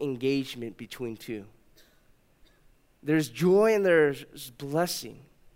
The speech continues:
when we continually come face to face, even when it involves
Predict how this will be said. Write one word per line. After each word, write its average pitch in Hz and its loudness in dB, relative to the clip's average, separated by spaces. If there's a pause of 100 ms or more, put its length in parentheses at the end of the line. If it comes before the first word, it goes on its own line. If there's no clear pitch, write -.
(1000)
when 151 0
we 151 0
continually 196 -2
come 165 -2
face 160 -4
to 156 -8
face, 110 -10
even 214 0
when 175 0
it - -6
involves 135 -6